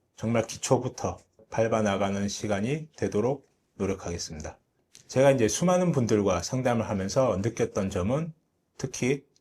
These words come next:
이제 연세가 있으신 분들, 저희 아버님, 어머님 나이 세대 분들을 제가 많이 만나면서 느꼈던 건데요. 그중에서 안타까운 사람들이 굉장히 많았어요. 이제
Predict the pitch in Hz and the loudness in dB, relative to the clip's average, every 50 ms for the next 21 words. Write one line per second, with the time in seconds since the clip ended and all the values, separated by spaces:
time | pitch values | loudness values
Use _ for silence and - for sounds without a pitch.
0 | _ - - 101 98 95 104 104 - 127 120 113 101 92 90 92 - - - - | _ -6 -2 0 2 2 2 4 2 2 4 4 2 2 0 -4 -6 -4 -4 -2
1 | - - 123 - - 123 107 95 87 85 80 82 78 - _ _ _ _ _ - | 0 0 0 0 0 -2 -2 -2 -4 -4 -6 -6 -10 -12 _ _ _ _ _ -8
2 | - 95 92 98 98 95 - - 113 - 123 120 117 107 92 87 104 113 113 117 | -4 -2 -2 0 -2 -2 -2 -4 -4 -2 -2 -2 -2 -2 -2 -2 -4 -2 -2 0
3 | 117 113 107 98 95 92 90 90 95 95 - _ - _ _ _ _ - - 110 | 0 0 -2 -2 -2 -4 -4 -4 -6 -8 -12 _ -20 _ _ _ _ -8 -2 0
4 | 104 107 104 104 107 101 98 101 95 90 90 98 92 82 82 85 92 101 98 95 | 2 2 2 2 0 -2 -2 -2 -6 -6 -6 -8 -8 -6 -6 -6 -6 -6 -6 -4
5 | 101 107 104 92 90 - - 113 107 - 107 - - 95 92 87 87 82 90 104 | -4 -4 -4 -4 -6 -6 -8 -6 0 0 -2 0 0 -4 -4 -4 -4 -2 -2 -2
6 | 117 110 92 - _ _ - - - _ _ _ _ _ _ _ _ _ _ - | -2 -2 -2 -6 _ _ -20 -20 -20 _ _ _ _ _ _ _ _ _ _ -12
7 | - 117 127 131 127 120 - - - 131 120 - - 151 - - 151 147 143 143 | -6 -2 2 2 2 2 0 0 0 0 0 2 0 -2 0 0 0 2 2 0
8 | - 135 120 113 110 110 113 107 - - 110 110 107 104 90 73 71 - 76 - | 0 -2 -4 -2 -4 -4 -4 -6 -4 -2 -2 0 0 0 -4 -4 -10 -12 -10 -10
9 | - - - 78 - _ _ _ _ _ _ _ _ _ - 107 101 98 95 90 | -10 -10 -10 -14 -16 _ _ _ _ _ _ _ _ _ -6 -4 -2 0 0 -2
10 | 85 - | -2 -4